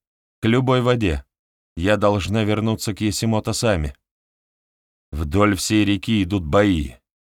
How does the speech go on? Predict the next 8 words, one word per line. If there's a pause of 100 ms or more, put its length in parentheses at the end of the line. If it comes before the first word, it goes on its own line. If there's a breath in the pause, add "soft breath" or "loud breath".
(640)
Канья
слыхала,
что
генерал
Прача
сейчас
у
плотин,